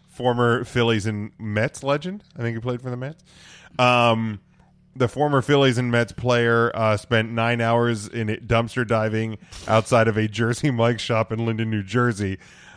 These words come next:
um, because the, apparently the rolls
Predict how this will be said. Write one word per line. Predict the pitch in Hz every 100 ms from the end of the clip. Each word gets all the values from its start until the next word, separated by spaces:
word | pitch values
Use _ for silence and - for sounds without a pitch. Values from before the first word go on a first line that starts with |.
| -
um, | 107 104 101 101 101
because | 113 - 120 113 101
the, | 110 107 113
apparently | 110 139 131 131 117
the | 110
rolls | 107 117 120 117